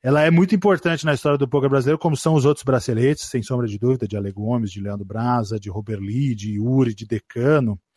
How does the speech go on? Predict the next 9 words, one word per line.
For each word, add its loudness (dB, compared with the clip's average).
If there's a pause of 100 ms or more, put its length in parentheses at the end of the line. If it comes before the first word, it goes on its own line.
(100)
né? 2
De 0
Murilo, 4
de -10
os, -8
os -4
onlines 2
todos, 2
né? 0